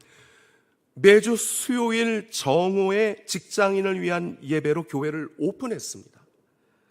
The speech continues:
서울 여러 지역에 교회들이 오픈했던 기억이 납니다.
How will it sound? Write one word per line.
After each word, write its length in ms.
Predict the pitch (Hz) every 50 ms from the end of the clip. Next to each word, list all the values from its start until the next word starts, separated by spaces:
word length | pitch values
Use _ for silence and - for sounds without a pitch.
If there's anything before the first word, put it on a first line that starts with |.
| _ _ _ _ _ _ _ _ _
서울 420 | - - 254 269 269 269 254 208 139 147
여러 360 | 160 196 240 269 302 285 240
지역에 600 | - - 185 190 185 165 170 175 180 165 - - - _ _ _ -
교회들이 460 | - 208 196 202 185 180 185 180 156
오픈했던 540 | - 151 156 - 214 190 180 - 185 175 -
기억이 340 | - 170 180 175 151 143
납니다. 480 | 123 104 95 87 - 110 - 117 110